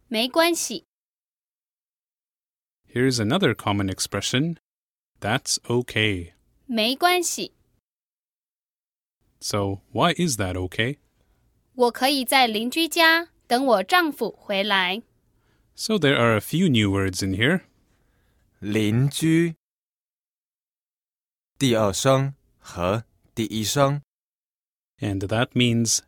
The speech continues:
Speaker 2: neighbor. We then have a new verb.
Speaker 3: 等。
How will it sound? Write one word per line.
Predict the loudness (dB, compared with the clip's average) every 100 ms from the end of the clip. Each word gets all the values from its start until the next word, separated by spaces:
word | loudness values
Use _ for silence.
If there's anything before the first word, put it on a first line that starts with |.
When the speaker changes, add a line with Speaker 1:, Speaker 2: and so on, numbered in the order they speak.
| _
Speaker 2:
neighbor. | -4 -2 -2 0 0 0 -4 -10 _ _ _ _ -20 -16 -4
We | 0
then | 2 2
have | 0 -2 -2
a | -2
new | 0 0
verb. | 0 0 0 -2 -12 _ _ _ _ _ _ _ _
Speaker 3:
等。 | 2 4 2 0 -2 -2